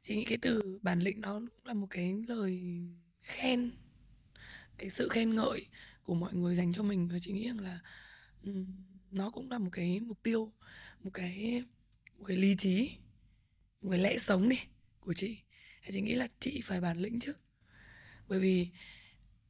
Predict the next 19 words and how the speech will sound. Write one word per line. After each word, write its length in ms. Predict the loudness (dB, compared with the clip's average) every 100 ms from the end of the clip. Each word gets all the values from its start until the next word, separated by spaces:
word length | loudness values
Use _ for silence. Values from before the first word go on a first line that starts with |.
| _ _ _ _ _
một 340 | 2 4 4 2
người 260 | 4 2
phụ 160 | 2 0
nữ 200 | 0 2
mà 180 | 0 -2
đã 120 | -4
quyết 160 | -4
định 220 | -4 -2 0
làm 160 | 0
single 340 | 0 -2 2 2
mom 340 | 2 0 -6
ấy, 80 | -10 -20 _ _ _ _ _ _ -20 _ _ _ _ -6
nó 200 | -4 -4
phải 240 | -4 -4
có 120 | -4
bản 160 | -8 -8
lĩnh. 220 | -10 -12 -14 _ _ _ _ _ _ _ _ _ _ _ _ _
Bởi 100 | -6
vì 360 | -4 -4 -6